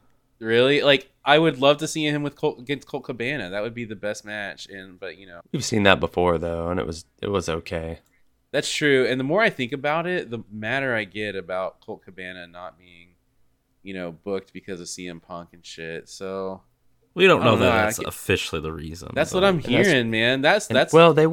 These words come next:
Speaker 2: they weren't exactly, like, doing a lot with him before. Like, he would come out with Dark Order and be
Speaker 1: That's
Speaker 2: another
Speaker 1: true.
Speaker 2: guy in the ring.
Speaker 1: But also, they had been talking about, like, there's, I, I've been thinking about this. So,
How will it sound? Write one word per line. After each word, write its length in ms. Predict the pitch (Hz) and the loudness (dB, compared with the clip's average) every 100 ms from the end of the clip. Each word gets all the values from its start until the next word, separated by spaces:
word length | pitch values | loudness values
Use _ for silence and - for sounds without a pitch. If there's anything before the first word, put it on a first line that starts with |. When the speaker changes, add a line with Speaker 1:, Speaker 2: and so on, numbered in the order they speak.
| 165 | 0
Speaker 2:
they 120 | 131 | 2
weren't 260 | 170 233 226 | 4 4 2
exactly, 1000 | - 87 87 80 92 - 92 90 90 90 | -2 -2 2 4 2 2 2 4 4 2
like, 560 | 90 76 76 - 85 | 0 -2 -4 -8 -10
doing 220 | 85 92 87 | -6 -4 0
a 40 | |
lot 200 | 90 80 | 2 2
with 120 | 90 | 0
him 120 | 95 87 | -4 -4
before. 420 | 85 87 92 90 | -4 0 2 2
Like, 140 | 82 | 0
he 100 | 98 | -4
would 160 | 90 90 | -4 -4
come 180 | 87 85 | -4 0
out 220 | 82 85 | 0 0
with 260 | 90 82 - | -4 -6 -6
Dark 260 | 80 80 | -6 -4
Order 540 | 85 80 85 80 80 80 | -4 -4 -2 -4 -4 -8
and 160 | 82 80 | -12 -6
be 200 | 80 78 | -4 -2
Speaker 1:
That's 180 | 139 78 | -2 -2
Speaker 2:
another 140 | 76 | -4
Speaker 1:
true. 280 | 117 135 120 | 0 2 2
Speaker 2:
guy 60 | |
in 60 | 110 | 0
the 80 | 78 | -6
ring. 280 | 78 78 80 | -12 -14 0
Speaker 1:
But 180 | 127 151 | 4 6
also, 540 | 120 151 - 196 190 | 8 6 6 6 6
they 200 | 131 135 | 4 4
had 100 | 143 | 4
been 140 | 127 123 | 2 -2
talking 540 | - 127 139 131 123 | 0 -2 -2 -4 -4
about, 520 | 107 110 113 110 - 117 | -4 0 2 2 0 -2
like, 240 | 104 - _ _ _ _ | -4 -6 _ _ _ _
there's, 240 | 143 139 - - - | -4 -4 -10 -8 2
I, 120 | 131 | 4
I've 100 | 131 | 4
been 100 | 135 | 2
thinking 280 | 147 196 151 | 0 0 0
about 300 | 113 101 92 | 0 0 -2
this. 360 | 92 92 - - _ _ _ _ | -6 -8 -10 -18 _ _ _ _
So, 540 | - 131 123 117 - | -2 2 4 4 0